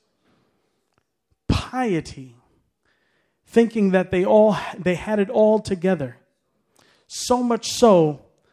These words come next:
that they had no love for the sinners. Mm.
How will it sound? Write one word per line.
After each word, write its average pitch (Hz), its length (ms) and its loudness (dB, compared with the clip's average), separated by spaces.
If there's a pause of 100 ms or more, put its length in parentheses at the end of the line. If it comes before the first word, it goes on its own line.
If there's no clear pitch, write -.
(140)
that 170 160 2
they 180 140 4
had 175 340 -2
no 180 160 4
love 156 520 -2 (280)
for - 180 -10
the 127 120 -8
sinners. - 680 -10 (1600)
Mm. 123 420 -6